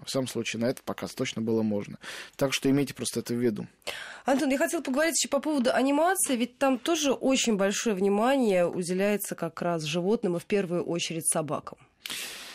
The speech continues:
Speaker 1: Да уж, э, мультфильмы о собаках — это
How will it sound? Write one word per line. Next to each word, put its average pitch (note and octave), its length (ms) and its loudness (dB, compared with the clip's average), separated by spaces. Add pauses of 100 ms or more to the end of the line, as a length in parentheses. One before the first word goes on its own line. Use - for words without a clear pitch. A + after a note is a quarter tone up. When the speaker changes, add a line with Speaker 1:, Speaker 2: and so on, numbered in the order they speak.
(320)
Speaker 1:
Да E3 260 4
уж, - 240 0 (320)
э, C#3 420 4
мультфильмы C#3+ 540 4
о - 20 4
собаках — C#3+ 480 0
это B2 460 4